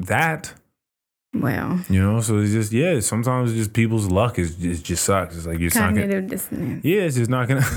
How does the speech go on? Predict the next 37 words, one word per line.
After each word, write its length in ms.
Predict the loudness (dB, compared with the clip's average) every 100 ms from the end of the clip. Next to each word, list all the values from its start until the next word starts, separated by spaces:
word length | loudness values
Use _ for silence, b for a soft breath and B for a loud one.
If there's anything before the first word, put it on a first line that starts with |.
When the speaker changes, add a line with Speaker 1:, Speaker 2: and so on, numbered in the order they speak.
| -6
Speaker 1:
<laughs> 240 | -8 0 4
you 280 | 4 4 0
just, 260 | 2 2
yeah, 200 | 0 0
Speaker 2:
Some 100 | 0
Speaker 1:
you 40 | 0
just 160 | 0 2
Speaker 2:
people 160 | 0
Speaker 1:
separate 280 | 0 0 0
Speaker 2:
just 80 | -2
Speaker 1:
yourself 320 | -2 0 0
from 140 | -2 -2
that. 200 | -2 -6 B B B B B -2
Um, 320 | 0 2 0
yeah, 160 | 2 2
it's, 400 | 0 0 -2 -2
it's 220 | -2 -2
terrible. 480 | -2 0 0 -2 -6
So 500 | -2 0 2 0 -4 -10 -6 -4
some 240 | 0 2
people 240 | 2 2 2
are 60 |
gonna 200 | 2 2
try 300 | 2 0 2
to 80 | 2
do 220 | 2 2
a 40 | 2
lot 320 | 2 0 0
and 160 | 0 0
they're 100 | 0
going 380 | 0 0 0 0
to, 400 | 0 0 -2 -6 _ _ -6
it's 140 | 0
gonna 180 | 2 4
be 120 | 2
their 180 | 2 0
demise. 640 | 2 2 2 0 -4 -6